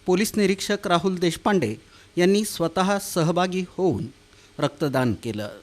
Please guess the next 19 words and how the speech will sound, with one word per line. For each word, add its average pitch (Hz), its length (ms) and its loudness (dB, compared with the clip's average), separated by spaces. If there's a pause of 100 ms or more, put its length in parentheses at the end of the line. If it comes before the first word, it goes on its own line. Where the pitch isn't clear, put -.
(340)
तसंच 214 320 0
पोलीस 170 380 0
ठाण्याकडील 196 480 0 (380)
सहाय्यक 202 400 2
पोलीस 185 320 0
निरीक्षक 190 500 0
सोमनाथ 175 520 2
कदम 202 280 2 (340)
यांच्यासह 170 560 4 (500)
पोलीस 175 300 2
अंमलदार 185 440 2 (180)
आणि 170 160 8
नागरिकांनी 180 680 4 (100)
रक्तदान 139 500 0
केलं. 107 300 -4 (580)
पोलीस 202 300 2
अधीक्षक 220 520 -2
अतुल 190 300 -2
कुलकर्णी 185 560 2